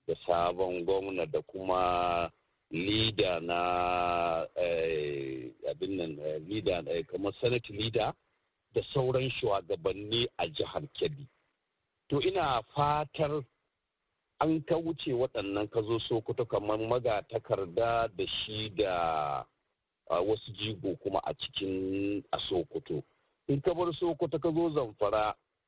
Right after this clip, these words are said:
Yari da shi da sabon gwamna da sauran shugabanni dai su ma ba a zaune. In ka bar nan ka je Kano, shekarau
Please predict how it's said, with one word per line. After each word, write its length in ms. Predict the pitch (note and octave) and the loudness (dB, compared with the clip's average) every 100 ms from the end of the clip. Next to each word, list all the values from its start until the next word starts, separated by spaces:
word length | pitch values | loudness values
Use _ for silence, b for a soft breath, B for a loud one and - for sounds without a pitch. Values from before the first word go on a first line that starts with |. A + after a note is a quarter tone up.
| _ _ - | _ _ -8
Yari 800 | A2+ D3 E3 F3 E3 D3+ C#3+ D3 | 0 2 4 2 -2 -4 -6 -8
da 120 | A#2 | -8
shi 380 | G#2+ - B2 B2+ | -8 -6 -2 0
da 420 | B2 G#2+ F2+ E2+ F2 - | 0 0 0 -4 -4 0
sabon 460 | B2 C3 C3+ C3 | 0 2 -2 -2
gwamna 560 | C3 C#3 C#3 B2+ A#2+ A#2 | -2 -2 0 2 0 0
da 80 | F#2+ - | -4 2
sauran 380 | A2 A#2 A#2+ | 2 4 0
shugabanni 800 | A#2 G#2 F#2+ E2+ E2 E2+ G2 G#2+ | 0 0 0 0 -2 -2 -2 -2
dai 180 | G#2 A#2 A2 | 2 2 0
su 120 | A#2 A2+ | -4 0
ma 280 | A2 A2 | 2 2
ba 240 | A2 G#2 - | 2 0 0
a 80 | E2 | -4
zaune. 400 | E2 D2 C#2+ C2+ _ _ _ _ - | -4 -4 -8 -12 _ _ _ _ 0
In 180 | E3 | 0
ka 140 | D#3 F3+ | 2 0
bar 180 | E3+ F3 | 0 0
nan 260 | E3+ E3+ | -2 -2
ka 120 | E3 | -2
je 200 | E3 E3+ | 0 -2
Kano, 440 | D#3 E3+ E3 B2 - _ _ _ - - | 0 0 0 0 -4 _ _ _ -6 2
shekarau 600 | C3+ B2+ C3 C#3+ F3 | 2 2 2 2 0